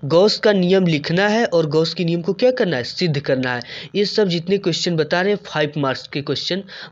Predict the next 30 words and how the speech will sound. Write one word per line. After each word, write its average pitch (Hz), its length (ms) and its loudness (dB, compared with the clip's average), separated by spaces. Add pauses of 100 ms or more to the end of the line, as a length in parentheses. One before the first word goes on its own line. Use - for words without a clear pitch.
बोर्ड 143 180 2
एग्जाम 131 300 -2
में 214 240 0
ज़रूर 160 400 4
आते 127 240 -2
हैं। 117 100 -4 (320)
अगर 185 240 2
आप 190 240 -2
इन 202 120 0
सब 190 260 -2
क्वेश्चनों 175 400 0
को, 175 160 0
दस 175 300 2
क्वेश्चन, 147 340 -4
टॉप 160 340 -2
टेन 175 180 0
क्वेश्चन 147 420 -4
है, 202 120 0 (440)
अगर 170 180 2
आप 170 200 0
याद 160 280 0
कर 165 140 2
लेते 147 260 0
हैं 180 80 -4
तो 208 80 -2
इसमें 165 260 -2
से 147 140 0
आपका 143 240 -2
ज़रूर 151 460 2
आएगा। 120 280 -2